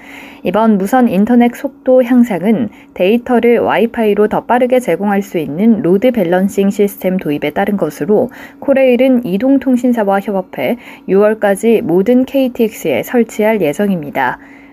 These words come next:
로드 밸런싱 시스템은 이중화된 통신 회선 중 보다 더 빠른 회선을 와이파이로 제공해주고, 열차 내 접속자가 한 곳으로 과다하게 몰리면 보다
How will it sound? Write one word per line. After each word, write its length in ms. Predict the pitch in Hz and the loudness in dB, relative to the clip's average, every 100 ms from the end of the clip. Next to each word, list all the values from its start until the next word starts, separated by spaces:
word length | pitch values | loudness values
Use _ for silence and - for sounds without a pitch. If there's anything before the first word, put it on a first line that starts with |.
| - | 0
로드 200 | 208 220 | 2 2
밸런싱 600 | 269 247 240 240 - 240 | 2 4 4 2 2 2
시스템은 760 | 240 240 240 - 185 233 214 - | 4 0 -2 -6 0 0 0 -6
이중화된 720 | 180 202 254 247 233 220 247 247 | -4 -2 2 2 2 2 2 2
통신 380 | 294 269 269 | 0 0 2
회선 380 | 262 247 233 196 | 2 0 0 0
중 380 | 196 214 147 - | 0 0 -2 -4
보다 320 | 185 185 185 | -2 0 0
더 160 | 185 - | -2 -2
빠른 340 | 247 262 269 | 0 2 2
회선을 480 | 247 214 165 170 240 - - - | 2 0 -2 0 -2 -2 -18 -6
와이파이로 600 | 165 196 240 233 208 196 | -2 -2 0 0 2 0
제공해주고, 800 | 196 156 175 175 143 - 208 123 - - - | -2 -4 -2 -4 -6 -2 -2 -2 -8 -16 -4
열차 320 | 180 190 226 | -2 0 0
내 220 | 214 220 | 0 0
접속자가 720 | 196 170 - 226 - 196 180 196 | 0 -4 -2 -4 -2 -4 -2 -2
한 200 | 302 285 | -2 0
곳으로 360 | 277 226 226 | 0 0 -2
과다하게 500 | - 143 175 180 180 | -2 -2 -2 -2 -4
몰리면 500 | 156 143 139 156 220 233 - | -4 -6 -6 -2 -2 -2 -12
보다 400 | - 175 185 190 | -4 -2 0 0